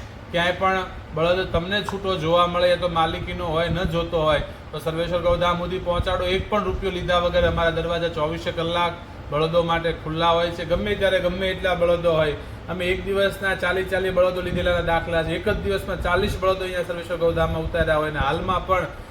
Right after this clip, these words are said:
રોજના પાંચથી સાત બળ-, બળદની આવક રોજની અત્યારે હોય છે. દરવાજા ચોવીસે કલાક ખુલ્લા છે બળદો માટે.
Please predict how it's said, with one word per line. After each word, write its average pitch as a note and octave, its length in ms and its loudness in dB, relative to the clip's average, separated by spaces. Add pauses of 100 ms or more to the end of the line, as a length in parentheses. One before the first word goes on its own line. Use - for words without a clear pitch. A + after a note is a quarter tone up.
(160)
રોજના E3 400 0
પાંચથી E3 420 0
સાત D#3+ 320 -2
બળ-, D#3+ 520 0
બળદની E3 360 2
આવક D3+ 440 0
રોજની F#3+ 380 0
અત્યારે E3 360 0
હોય D3 240 2
છે. C#3 280 -4 (380)
દરવાજા F3+ 380 4
ચોવીસે G3 440 2
કલાક G3+ 380 2
ખુલ્લા G3 300 0
છે G3 160 -2
બળદો F#3+ 340 0
માટે. F#3+ 380 -2